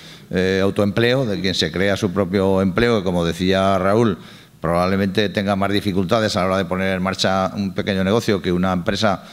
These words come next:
En Calanda llamamos grandes empresas a las que crean quince empleos. Bueno, pues en Calanda son grandes empresas, en el mundo, eh, siguen siendo pequeñas y medianas empresas, ¿no? Pero para nosotros ya es una gran empresa. En cualquier caso, hemos decidido que todo el mundo tenga acceso y que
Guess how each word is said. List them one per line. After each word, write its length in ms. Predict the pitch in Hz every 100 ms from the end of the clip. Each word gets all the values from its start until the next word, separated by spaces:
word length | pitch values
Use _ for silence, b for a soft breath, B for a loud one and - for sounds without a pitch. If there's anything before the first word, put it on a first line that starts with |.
| B B - - -
En 120 | 90
Calanda 320 | 87 92 98
llamamos 340 | 110 104 101 101
grandes 340 | 98 104 101
empresas 380 | 101 90 104 113
a 40 | 110
las 160 | 104
que 140 | - 87
crean 260 | 95 95
quince 280 | 92 98 -
empleos. 440 | 82 90 107 - - B B B B -
Bueno, 220 | - 104 -
pues 220 | - 78 82
en 80 |
Calanda 280 | 71 78 87
son 180 | 101 98
grandes 280 | 87 82 73
empresas, 460 | 73 101 - 64
en 100 | 76
el 80 | 71
mundo, 540 | 73 82 95 110 101 95
eh, 40 |
siguen 360 | - 87 85 85
siendo 400 | 90 92 98 B B B -
pequeñas 420 | 87 78 87 85
y 40 | 90
medianas 380 | 85 87 85 85
empresas, 420 | 80 117 76 76
¿no? 140 | 107
Pero 280 | 90 82 76
para 200 | 76 76
nosotros 340 | 71 80 98
ya 120 | 95 85
es 80 | 92
una 140 | 82
gran 200 | 82 82
empresa. 320 | 73 69 65
En 80 | 62
cualquier 280 | 76 92 98
caso, 100 | 101
hemos 200 | 98 95
decidido 480 | 92 95 98 92 71 B B B B
que 120 | - 98
todo 160 | 123
el 60 | 123
mundo 360 | 127 113 101
tenga 380 | - 110 110 110
acceso 640 | 101 101 104 123 113 139 -
y 140 | 110
que 480 | 101 107 98 95 -